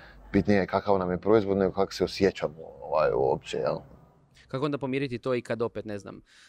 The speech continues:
Speaker 2: deadline je blizu, ako si agencija, release je blizu, ako si product firma? Kako pomiriti to da tim ne burn outa, da opet se postigne cilj? Da li je pitanje renegotiatinga tih ciljeva, deadline-ova i slično s klijentima, s ovo ono, ili opet, da li imaš neki tu best practice?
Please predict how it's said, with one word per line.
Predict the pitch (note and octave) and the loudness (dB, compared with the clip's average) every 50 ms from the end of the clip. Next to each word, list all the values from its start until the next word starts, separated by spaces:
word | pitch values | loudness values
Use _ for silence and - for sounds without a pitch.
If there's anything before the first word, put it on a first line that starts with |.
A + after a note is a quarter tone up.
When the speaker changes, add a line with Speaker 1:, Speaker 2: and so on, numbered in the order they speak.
| _ - | _ -2
Speaker 2:
deadline | A#2 B2 B2+ C3+ C3+ C#3+ C#3 C3 C3 C3 C3 | 4 4 6 6 6 4 4 4 4 4 4
je | B2+ | 2
blizu, | A#2 C3 B2+ B2+ A#2 B2 | 2 2 2 2 2 0
ako | A#2 - | -2 -2
si | - C3 | -4 -6
agencija, | A#2 G2+ G#2+ G#2 G#2 G#2+ - - - A2 G2+ F#2+ G2 F#2+ F#2 G#2+ | -4 -4 -4 -6 -6 -8 -10 -10 -10 -8 -6 -4 -4 -4 -4 -4
release | A#2 A#2+ A#2 B2 B2+ C3 B2 - - | -2 -2 -2 0 0 0 0 0 -2
je | B2+ | -2
blizu, | A#2 A#2 B2 B2 B2 B2+ A#2+ A#2 A#2+ A#2 | -2 0 0 0 0 0 0 0 0 2
ako | A2 A2 A2 - | 2 2 2 0
si | - B2 | -4 -8
product | - - A#2+ A2+ G2+ G2 - - | -4 -2 0 0 0 0 -4 -6
firma? | - - G#2 G#2 G2+ F#2 F#2+ F#2+ | -8 -6 -6 -4 -4 -6 -8 -8
Kako | G2+ C3 A#2+ A#2+ | -6 -6 -6 -6
pomiriti | A2 B2 B2 B2+ A#2+ - - | -6 -4 -4 -4 -4 -4 -2
to | - B2+ | 0 0
da | A#2 A2+ | 0 0
tim | - - B2+ A#2+ A#2 A2+ A2 A2 | 0 -2 -2 -2 -2 -2 -2 -2
ne | A2 A2+ G#2+ | -2 -2 -2
burn | G2+ A#2+ A#2 A#2 A2 | 0 0 0 2 2
outa, | G#2 G2+ A2 C#3 - - - E3+ D#3+ D3+ | 0 0 0 0 -2 0 2 4 4 4
da | C#3+ C3+ C3+ | 6 6 4
opet | C3+ - - B2 - - | 4 2 0 -4 -4 -4
se | - B2+ | -6 -6
postigne | - A#2 - - A#2 A2 | -6 -6 -6 -6 -6 -6
cilj? | - - A2 G2+ - _ - - C#3 - | -6 -8 -12 -14 -14 _ -20 -20 -8 -2
Da | A#2+ B2+ | 2 2
li | A#2+ | 2
je | A2+ | 2
pitanje | - A#2+ - A#2+ A2 G#2+ | 2 0 0 0 0 0
renegotiatinga | A2+ A#2 A2+ A2 G#2+ A2+ A2+ A#2+ - B2 A2+ A2+ A2 A2 | 0 0 -2 0 2 2 2 2 0 -2 -4 -2 -4 -4
tih | - A#2 G#2+ | -4 -6 -8
ciljeva, | - - A#2 A2 A2 G#2+ | -8 -6 -4 -2 -2 0
deadline-ova | G#2 A2 G#2+ A2+ A2 A2 A2 G#2+ | 0 0 0 -2 -2 -4 -4 -4
i | G#2 | -6
slično | - A#2 A2 - G#2+ | -6 -8 -10 -12 -12
s | - | -12
klijentima, | - A2 A2 G#2+ G#2+ - A2 G#2+ G#2+ G#2+ G#2+ | -10 -8 -8 -8 -8 -10 -10 -8 -8 -10 -10
s | - - | -10 -8
ovo | G#2+ G#2+ G#2 G#2+ | -8 -6 -6 -6
ono, | A#2+ C3+ C3+ | -6 -6 -4
ili | B2 A#2+ A#2+ A#2 G#2+ A2 _ _ _ _ - - - - _ - | -4 -4 -4 -6 -8 -10 _ _ _ _ -20 -20 -20 -20 _ -2
opet, | - A#2 - A2 G2 | -2 0 0 0 2
da | A2+ A2+ | 2 2
li | A2 | 2
imaš | A2 G#2+ - - | 2 0 -2 -4
neki | A#2 G2 G#2 | -6 -8 -8
tu | - - G2+ | -6 -4 -2
best | G#2 G2 - - | -2 -2 -2 -2
practice? | A2 G2+ - - - F#2 - - - | -2 -2 -4 -6 -10 -10 -10 -12 -14